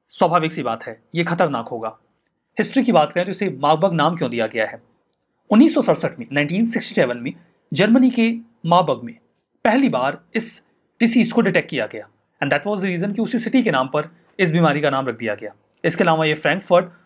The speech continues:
और सर्बिया के बेलग्रेड में भी देखा गया। वेक्टर्स की बात करें तो फ्रूट बैट्स, जिससे हमने देखा कि कोविड, कोरोना वायरस भी फैला हुआ था, वो इसके कैरियर होते हैं।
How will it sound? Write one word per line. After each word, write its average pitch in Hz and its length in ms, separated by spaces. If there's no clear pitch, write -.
और 165 80
सर्बिया 175 360
के 175 280
बेलग्रेड 175 420
में 135 120
भी 208 220
देखा 156 280
गया। 113 240
वेक्टर्स 285 300
की 262 80
बात 190 220
करें 196 180
तो 226 100
फ्रूट 226 280
बैट्स, 139 480
जिससे 170 200
हमने 180 140
देखा 175 200
कि 202 100
कोविड, 180 440
कोरोना 175 260
वायरस 170 240
भी 185 100
फैला 143 220
हुआ 120 180
था, - 200
वो 226 80
इसके 262 180
कैरियर 165 320
होते 123 220
हैं। 117 160